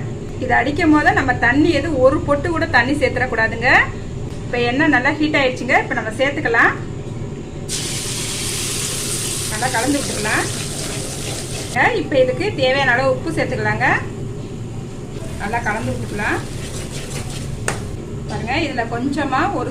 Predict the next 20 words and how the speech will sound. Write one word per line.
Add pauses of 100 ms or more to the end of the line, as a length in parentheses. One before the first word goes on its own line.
ஸ்பூன்
அளவு (360)
நல்லெண்ணெய்
விட்டுக்கலாங்க. (800)
ரெண்டு
ஸ்பூன்
அளவு
விட்டுக்கலாம்,
சின்ன
ஸ்பூன்
தாங்க. (2250)
நல்லா
கலந்து
விட்டுக்கலாம். (1900)
அப்படியே (140)
வாசம்
சும்மா (100)
கம
கமன்னு
வருதுங்க.